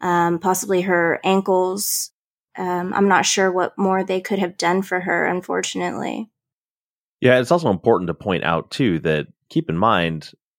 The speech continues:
Speaker 2: Sandy didn't know she was a suspect or that she was going to be a suspect. So, you know, when you're looking at this from the perspective of the prime suspect on the case not going to get checked out, which maybe could have helped her case, that's not what this was. At this point for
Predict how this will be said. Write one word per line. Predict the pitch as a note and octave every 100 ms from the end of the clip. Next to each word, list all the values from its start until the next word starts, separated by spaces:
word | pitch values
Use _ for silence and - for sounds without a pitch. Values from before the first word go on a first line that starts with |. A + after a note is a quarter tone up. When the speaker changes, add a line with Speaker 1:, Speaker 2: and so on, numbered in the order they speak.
| -
Speaker 2:
Sandy | - E3 E3+ G2+
didn't | B2+ F#2
know | A#2
she | A2+ -
was | F#2+ E2
a |
suspect | D#2 C3+ C3+ - C#2+ -
or |
that | E2 E2+
she | -
was | E2
going | - D#2+
to | C#2+
be | -
a | G2+
suspect. | - C#2+ - - - - _
So, | - F#2 D#2 D2+ - _ _ _
you | -
know, | F2
when | F2+ G2
you're | F#2
looking | F2+ G#2 A2+ G#2
at | F2+ F2
this | F2+
from | - E2+
the |
perspective | - E2 - F2 - D#2+ -
of | - D2+ D2+ D2+ D2 _ _ _ _ _
the | -
prime | - C#3+ E2+
suspect | - F2+ - E2
on | D#2
the | C#2+
case | - A2+ G#2 E2+ -
not | E2 D2+
going | E2 D#2
to |
get | D#2 -
checked | E2 -
out, | F2 E2+ C2
which | F2 -
maybe | D#2+ D2+
could | C#2+ E2
have | D2+ C#2+ _ _ _ _ _
helped | G#2 F#2
her | D2
case, | C#2+ A#2 B2 D#2 D#2 - _ _ -
that's | E2+ -
not | G#2
what | D2+
this | D#2 C#2+
was. | G#2 B2 D2+ C2+
At | D2+
this | G#2+ G#2
point | - D#2+ -
for | C#2+